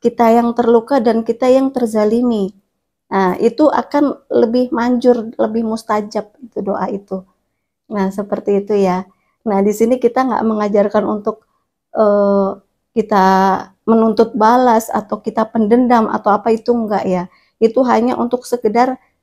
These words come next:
sebagai pagar diri kita supaya kita tidak diinjak-injak, supaya kita tidak diremehkan dan dihina oleh orang lain,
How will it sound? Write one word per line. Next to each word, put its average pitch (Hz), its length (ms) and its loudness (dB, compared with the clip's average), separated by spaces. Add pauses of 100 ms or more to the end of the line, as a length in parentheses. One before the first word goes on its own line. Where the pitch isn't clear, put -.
(520)
sebagai 226 480 0
pagar 226 640 -2
diri 220 240 4
kita 226 320 -2
supaya 220 480 0
kita 226 320 -2
tidak - 400 -2
diinjak-injak, 226 800 -2
supaya 214 400 -4
kita 220 240 -4
tidak 214 320 -4
diremehkan 214 840 -2
dan 214 200 -4
dihina - 1400 -4
oleh 214 240 4
orang 214 320 0
lain, 208 320 0